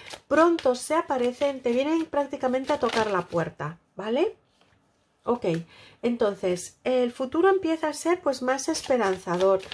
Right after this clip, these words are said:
El futuro empieza a ser, eh, digamos, donde esta persona, eh, saca de sí esos pensamientos, eh, nefastos y abre su mente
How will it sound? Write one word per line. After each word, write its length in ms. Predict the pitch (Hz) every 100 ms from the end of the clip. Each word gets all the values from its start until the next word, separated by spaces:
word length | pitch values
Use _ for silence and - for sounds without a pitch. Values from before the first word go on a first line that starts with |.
| - - -
El 120 | 233
futuro 540 | - 247 294 330 339 320
empieza 760 | 262 247 254 254 247 214 180 -
a 140 | 208
ser, 440 | - - 277 381 - - - - - -
eh, 400 | 240 247 226 220 214
digamos, 440 | 233 254 277 330
donde 260 | 269 240 254
esta 260 | 262 311
persona, 600 | 302 285 - 302 302 359 - - - -
eh, 180 | 247 -
saca 460 | - 330 330 277
de 160 | 226 220
sí 420 | 226 269 277 233 -
esos 500 | 254 294 285 - - -
pensamientos, 1200 | 254 254 285 254 277 285 254 190 180 170 - - - - _ -
eh, 280 | 233 214
nefastos 1080 | 208 214 - 320 359 - - 285 381 494 - - - -
y 220 | 277 -
abre 300 | 254 320 381
su 240 | 381 - 320
mente 680 | 330 359 330 - 277 330